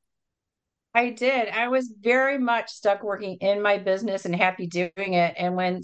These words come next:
I had an outsider help me see where my vision was and where I wanted to go, I realized I couldn't do the same things I was doing today.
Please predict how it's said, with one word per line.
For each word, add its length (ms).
I 160
had 200
an 120
outsider 640
help 200
me 120
see 180
where 160
my 200
vision 400
was 440
and 200
where 160
I 80
wanted 280
to 80
go, 420
I 120
realized 720
I 60
couldn't 220
do 140
the 80
same 320
things 240
I 60
was 160
doing 280
today. 380